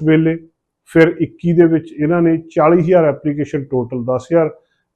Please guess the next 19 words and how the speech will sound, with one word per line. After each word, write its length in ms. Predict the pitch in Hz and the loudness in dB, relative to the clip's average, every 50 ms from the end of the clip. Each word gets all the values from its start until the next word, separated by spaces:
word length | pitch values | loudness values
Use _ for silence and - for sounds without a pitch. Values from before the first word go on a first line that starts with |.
| - 139 | -6 -6
ਐਪਲੀਕੈਂਟ 480 | 135 - 156 151 143 151 151 143 135 | -6 -4 -4 -4 -2 -2 -2 -2 -2
ਵੀਹ 160 | 127 135 143 | -4 -4 -4
ਸੌ 140 | 135 - 147 | -4 -4 -4
ਵੀਹ 260 | 120 117 139 175 185 | -2 0 0 0 2
ਦੇ 80 | 180 175 | 2 0
ਵਿੱਚੋਂ 340 | 165 156 139 - - 165 156 | 0 0 -4 -4 -6 -6 -6
ਤੇ 120 | 165 165 | -6 -10
ਤੀਹ 240 | - - 185 190 190 | -14 -8 -6 -6 -4
ਹਜ਼ਾਰ 220 | 170 175 180 160 | 0 0 0 0
ਐਪਲੀਕੇਸ਼ਨ 600 | 151 139 135 - 147 139 143 139 135 - 147 139 | 0 -2 -4 -6 -12 -8 -8 -8 -8 -8 -8 -8
ਜਿਹੜੇ 220 | 135 143 147 151 147 | -6 -4 -2 0 0
ਆ, 80 | 135 135 | 0 -2
ਅਹ, 1000 | 135 - _ _ _ _ _ _ _ - 139 131 131 127 127 127 131 - - - | -4 -12 _ _ _ _ _ _ _ -6 -2 2 4 4 4 2 0 -4 -6 -2
ਉਹ 220 | - 170 175 175 156 | 2 2 4 4 2
ਇੱਕ 200 | 147 - - 151 | 0 -2 -6 -4
ਡਰਾ 300 | 135 127 127 127 127 123 | 0 2 4 4 4 2
ਸੀਗਾ, 260 | - - 139 147 147 | 0 -2 -2 0 0
ਉਹਦੇ 360 | 147 - - 151 156 160 165 | -2 -2 -2 0 2 2 4
ਵਿੱਚ 500 | 151 139 127 - - - 135 127 123 | 2 2 -2 -4 -6 -6 -4 -4 -4